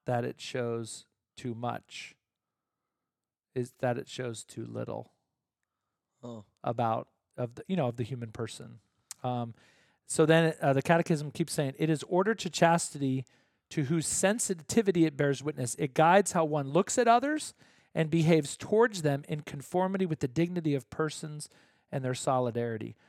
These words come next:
Speaker 1: Uh, modesty is decency, it goes on to say. It is discreet. Um, it takes away, like,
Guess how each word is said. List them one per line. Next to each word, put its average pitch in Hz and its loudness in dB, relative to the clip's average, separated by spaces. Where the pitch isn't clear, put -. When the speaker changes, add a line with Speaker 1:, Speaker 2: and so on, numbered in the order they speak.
Speaker 1:
Uh, 127 0
modesty 175 6
is 143 4
decency, 135 2
it 117 -4
goes 120 -6
on 117 -8
to 113 -10
say. 110 -6
It 156 0
is 147 4
discreet. - -2
Um, 131 -2
it 127 -2
takes - 2
away, 143 6
like, 131 -4